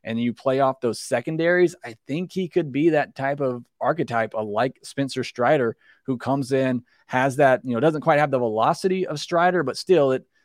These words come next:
mid nineties, maybe upper nineties with that high spin rate up in the zone and that low breaking stuff. I mean, that's really what plays right now. So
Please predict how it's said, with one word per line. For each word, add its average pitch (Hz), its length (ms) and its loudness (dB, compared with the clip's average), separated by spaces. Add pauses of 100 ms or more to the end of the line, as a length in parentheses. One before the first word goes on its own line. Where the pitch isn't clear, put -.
(180)
mid 151 240 0
nineties, 147 480 0
maybe 139 260 -2
upper 147 240 0
nineties 127 540 -4 (220)
with 123 100 -4
that 123 160 2
high 147 240 2
spin 143 260 -2
rate 131 200 2
up 131 100 -2
in 123 60 -2
the 120 100 -2
zone 139 440 0
and 123 160 -4
that 113 200 -4 (280)
low 135 260 4
breaking 127 400 -2
stuff. 120 340 0
I 120 60 -4
mean, 127 160 -2
that's 123 260 -2
really 170 180 4
what 131 220 0
plays 139 440 0
right 107 200 -2
now. 107 240 -6
So 110 380 -2